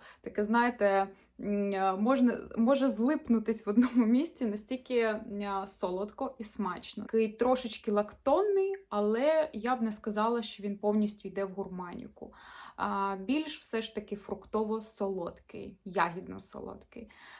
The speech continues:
Мені зараз, е, дуже хочеться його нанести,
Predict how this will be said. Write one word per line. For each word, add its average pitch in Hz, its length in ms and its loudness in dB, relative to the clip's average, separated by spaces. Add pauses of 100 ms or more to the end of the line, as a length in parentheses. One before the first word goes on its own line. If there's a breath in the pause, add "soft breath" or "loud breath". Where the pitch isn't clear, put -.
(100)
Мені 220 220 4
зараз, 208 460 2
е, 196 360 -2
дуже 202 300 -4
хочеться 202 680 -4 (180)
його 202 560 -2
нанести, 247 800 -2